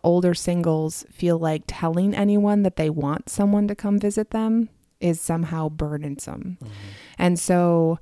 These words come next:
Speaker 1: um, like, I remember one Christmas, 'cause my family's never really celebrated Christmas. Um, I actually reached out and I was like, "Look, I,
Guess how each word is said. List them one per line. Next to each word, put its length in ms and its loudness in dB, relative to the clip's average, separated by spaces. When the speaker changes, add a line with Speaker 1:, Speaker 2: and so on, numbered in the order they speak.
Speaker 1:
um, 560 -8
like, 200 -4
I 100 0
remember 300 2
one 220 0
Christmas, 600 -6
'cause 200 -4
my 140 2
family's 280 -2
never 200 -2
really 160 0
celebrated 440 -4
Christmas. 460 -10
Um, 320 4
I 160 2
actually 380 2
reached 260 0
out 180 2
and 80 -2
I 40 0
was 120 -2
like, 160 0
"Look, 200 2
I, 180 0